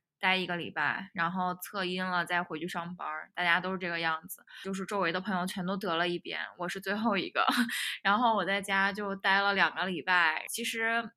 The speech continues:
刚开始的时候还是挺慌的，但是症状没有我想的那么夸张，就我发了一天烧，然后就好了，现在就只是还有点咳嗽而已。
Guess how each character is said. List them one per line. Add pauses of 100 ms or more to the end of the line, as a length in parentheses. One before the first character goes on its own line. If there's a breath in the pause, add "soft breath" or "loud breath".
刚
开
始
的
时
候
还
是
挺
慌
的， (280 loud breath)
但
是
症
状
没
有
我
想
的
那
么
夸
张，
就
我
发
了
一
天
烧，
然
后
就
好
了，
现
在
就
只
是
还
有
点
咳
嗽
而
已。